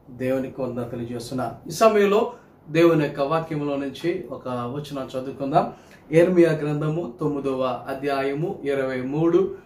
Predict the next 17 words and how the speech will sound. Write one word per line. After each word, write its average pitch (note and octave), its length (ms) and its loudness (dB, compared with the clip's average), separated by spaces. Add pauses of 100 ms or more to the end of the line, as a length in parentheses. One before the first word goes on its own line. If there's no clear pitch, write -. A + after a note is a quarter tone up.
(220)
ఇరవై C#3 320 2
నాలుగు C#3+ 400 2
వచనాలు E3 800 2
దేవుని D3 300 0
యొక్క C3+ 120 -6
వాక్యము D3 760 -2 (260)
ఈ D3+ 100 2
రీతిగా C#3 400 -2
సెలవిస్తూ C3+ 560 -2
ఉంది. C3 340 -4 (1600)
యెహోవా A3+ 480 10
ఇలాగు F3+ 420 6
సెలవిచ్చుచున్నాడు, C#3 1080 -6 (220)
"జ్ఞాని A3 500 4
తన F3+ 240 -2
జ్ఞానమును E3+ 640 2
బట్టియు, E3 500 -2